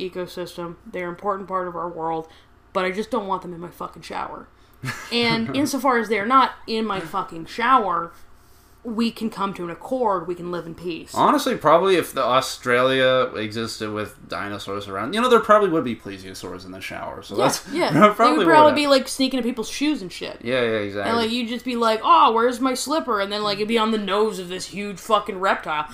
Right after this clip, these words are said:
Speaker 2: Yeah, yeah.
Speaker 1: And, you know, I, if plesiosaurs still existed, like, I, I would, I wouldn't want any harm to come to them, but I'd never go in the ocean ever.
Speaker 2: No.
Speaker 1: Ever.
Speaker 2: Yeah, that's fair. That's fair.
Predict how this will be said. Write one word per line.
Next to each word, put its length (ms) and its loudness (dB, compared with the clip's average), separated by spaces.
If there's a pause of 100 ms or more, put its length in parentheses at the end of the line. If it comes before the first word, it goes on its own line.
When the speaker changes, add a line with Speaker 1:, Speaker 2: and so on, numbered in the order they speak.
Speaker 2:
Yeah, 200 -4
yeah. 100 -4
Speaker 1:
And, 440 2 (840)
you 120 -8
know, 400 6
I, 140 -6 (400)
if 220 -4
plesiosaurs 580 0
still 200 -2
existed, 580 -2
like, 340 -4 (100)
I, 300 2
I 160 0
would, 260 -2
I 120 -2
wouldn't 280 -2
want 200 -2
any 100 -2
harm 240 -4
to 80 -4
come 200 -4
to 60 -4
them, 160 -6 (220)
but 100 -4
I'd 140 0
never 280 -2
go 120 -4
in 80 -4
the 120 -8
ocean 280 -8
ever. 320 -12 (300)
Speaker 2:
No. 500 -12 (160)
Speaker 1:
Ever. 120 -8
Speaker 2:
Yeah, 180 -8
that's 160 -12
fair. 420 -12
That's 220 -12
fair. 340 -12